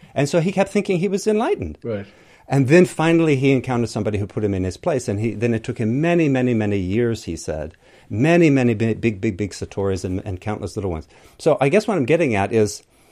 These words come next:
Speaker 1: there's this, there's a little bit of separation that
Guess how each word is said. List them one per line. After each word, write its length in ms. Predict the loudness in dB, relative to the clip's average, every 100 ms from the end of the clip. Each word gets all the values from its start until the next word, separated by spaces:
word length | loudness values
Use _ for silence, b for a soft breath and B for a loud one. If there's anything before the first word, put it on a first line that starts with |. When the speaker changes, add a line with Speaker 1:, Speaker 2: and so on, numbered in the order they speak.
| b b b -10
Speaker 1:
there's 360 | 0 2 2
this, 500 | 2 0 0 -12 -12 -4
there's 240 | 0 2
a 40 | 2
little 280 | 2 2 2
bit 240 | 2 2
of 200 | 0 -4
separation 920 | -2 -4 -2 2 2 2 -2 -4 0
that 120 | 0